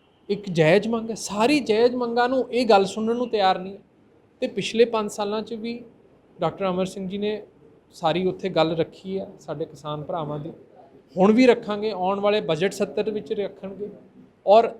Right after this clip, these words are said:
ਅੱਠ ਜੁਲਾਈ ਨੂੰ ਜਾ ਕੇ ਸਾਡੇ ਜਿਹੜੇ ਖੇਤੀਬਾੜੀ ਮੰਤਰੀ ਨੇ ਦੇਸ਼ ਦੇ, ਸ਼ਿਵਰਾਜ ਸਿੰਘ ਚੌਹਾਨ, ਉਹਨਾਂ ਨੂੰ ਮਿਲ ਕੇ ਮੰਗ ਪੱਤਰ ਵੀ ਦਿੱਤਾ ਸੀ, ਜਿਹਦੇ ਵਿੱਚ ਸਾਰੀਆਂ ਗੱਲਾਂ ਸੀ, ਐਮ ਐਸ ਪੀ ਦਾ ਕਾਨੂੰਨ, ਸਵਾਮੀਨਾਥਨ ਕਮੇਟੀ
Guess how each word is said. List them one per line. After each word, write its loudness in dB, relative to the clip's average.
ਅੱਠ 0
ਜੁਲਾਈ -2
ਨੂੰ -6
ਜਾ 0
ਕੇ -6
ਸਾਡੇ -2
ਜਿਹੜੇ -2
ਖੇਤੀਬਾੜੀ -4
ਮੰਤਰੀ -4
ਨੇ -2
ਦੇਸ਼ -6
ਦੇ, -8
ਸ਼ਿਵਰਾਜ -2
ਸਿੰਘ -12
ਚੌਹਾਨ, -6
ਉਹਨਾਂ -6
ਨੂੰ -6
ਮਿਲ -2
ਕੇ -6
ਮੰਗ 4
ਪੱਤਰ 6
ਵੀ -2
ਦਿੱਤਾ -6
ਸੀ, -12
ਜਿਹਦੇ -6
ਵਿੱਚ -4
ਸਾਰੀਆਂ 0
ਗੱਲਾਂ -2
ਸੀ, -12
ਐਮ -6
ਐਸ -8
ਪੀ -12
ਦਾ -2
ਕਾਨੂੰਨ, -6
ਸਵਾਮੀਨਾਥਨ -8
ਕਮੇਟੀ -8